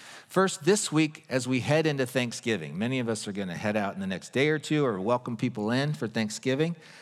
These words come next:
Wouldn't it be great? Wouldn't it be fabulous if, because of God's hesed to us this week, we were overflowing blessers?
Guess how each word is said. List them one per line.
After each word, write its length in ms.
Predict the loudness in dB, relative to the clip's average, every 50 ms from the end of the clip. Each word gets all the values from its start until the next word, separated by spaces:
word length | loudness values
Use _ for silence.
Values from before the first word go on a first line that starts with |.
| -20 -20 -20 -20 -20 -8
Wouldn't 380 | -2 4 6 6 6 4 0 -2 0
it 220 | 0 0 0 0
be 140 | -2 -2 -2
great? 680 | -2 -4 -8 -10 -12 -8 -6 -6 -6 -6 -6 -12 -16 -16 -16 -20 -20 -20 -20 _ _ _ _ _ _ _ _ _ _ _ _
Wouldn't 240 | 0 2 2 2 2
it 60 | 2
be 100 | 0 0
fabulous 920 | 0 -2 -6 -6 -4 -2 -2 -2 -2 -4 -4 -4 -6 -6 -8 -8 -10 -12 -18 _ _ _ -20 _ _ _ _ _ _
if, 220 | 0 0 0 -2
because 400 | -4 -4 0 2 2 2 2 2
of 100 | -2 0
God's 280 | 2 2 2 2 0 0
hesed 360 | 0 0 0 0 -4 -4 -4
to 100 | -4 -2
us 240 | -2 -4 -4 -4 -6
this 200 | -6 -6 -4 -4
week, 160 | -4 -6 -2
we 140 | -2 0 0
were 180 | 0 0 -2 -4 -2
overflowing 1200 | 0 0 0 0 0 -2 -2 -2 -4 -8 -12 -12 -10 -4 0 0 2 2 2 0 -2 -4 -6 -8 -12 -18 _ -10
blessers? 680 | -6 -6 -6 -6 -8 -12 -14 -16 -16 -16 -16 -18 -18